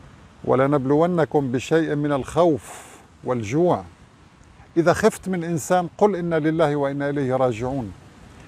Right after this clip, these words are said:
إذا شعرت أن هناك من يريد أن يؤذيك أو يؤذيك، يريد أن يتربص بك بعد أن فقدت الحماية، شعرت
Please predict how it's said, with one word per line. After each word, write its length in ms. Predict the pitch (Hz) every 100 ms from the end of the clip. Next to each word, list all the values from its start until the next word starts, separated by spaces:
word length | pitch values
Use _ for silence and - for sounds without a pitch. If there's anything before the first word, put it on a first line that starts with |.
| - - - - -
إذا 160 | 156
شعرت 400 | 151 180 202 214
أن 140 | 190 190
هناك 300 | 170 190 180 175
من 200 | 170 165
يريد 320 | 170 196 143
أن 200 | 160 160
يؤذيك 560 | 190 185 135 147 127 - - - - - - - - - - - -
أو 120 | 160
يؤذيك، 520 | 170 165 139 185 175 - 110 92 -
يريد 240 | 151 185
أن 120 | 175
يتربص 640 | 170 147 165 185 165 147 -
بك 220 | 160 -
بعد 260 | 131 156 151
أن 160 | 151
فقدت 500 | 139 151 - 185 -
الحماية، 720 | 147 120 - 143 165 160 127 95 - _ _ _ _ _ _ _ - - - - - - -
شعرت 580 | - 147 185 - 170